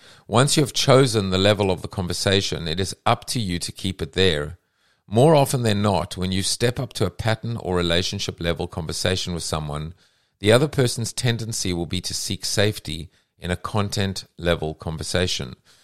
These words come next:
For example, you've noticed over the last several months that the creative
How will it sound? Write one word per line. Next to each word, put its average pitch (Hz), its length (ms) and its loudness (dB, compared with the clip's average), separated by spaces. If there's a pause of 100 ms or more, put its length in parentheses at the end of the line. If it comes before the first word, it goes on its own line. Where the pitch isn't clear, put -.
(140)
For 117 100 2
example, 123 440 6
you've 101 200 0
noticed 113 420 2
over 95 160 2
the 90 120 0
last 98 240 2
several 101 380 2
months 92 500 -2 (380)
that 101 160 -4
the 113 80 2
creative 120 520 4